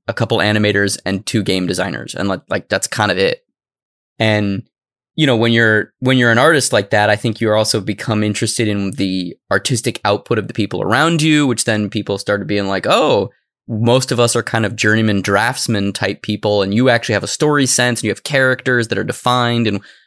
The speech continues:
oh, look, we can even read about the characters. Oh," and then we kinda figure out that point of view of those characters. And then, you know, all of the, all of the early LucasArts games were designed on a system called Scum,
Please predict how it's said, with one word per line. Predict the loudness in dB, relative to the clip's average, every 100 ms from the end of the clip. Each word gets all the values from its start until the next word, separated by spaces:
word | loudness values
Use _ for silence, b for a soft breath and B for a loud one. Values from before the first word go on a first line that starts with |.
| _
oh, | 0 2
look, | 2 0 0
we | 0
can | 0
even | 0
read | 2 2
about | 2 0
the | -2
characters. | 0 0 0 -2 2
Oh," | 2 4
and |
then | 2
we | -2
kinda | -2 -2 -2 -8 _ -20 -18
figure | -4 0 2 4
out | 2 2
that | 0 0
point | 0 0
of | 2
view | 2 4
of |
those | 4 2
characters. | 2 0 2 0 0 -4 b b -6
And | 0 2
then, | 4 2 -2
you | 0
know, | 2
all | 4 4
of | 4 2
the, | 2 4 2 -4 _ _ _
all | 2 4
of | 2
the | 0 2
early | 2 2 4 4 2 2
LucasArts | 0 0 0 0 0
games | 0 0 0
were | 0 -2
designed | 0 0 2 2
on | 0
a | 0
system | -2 -2 -4 -4
called | -6 -4
Scum, | -4 0 0 0 -2 -6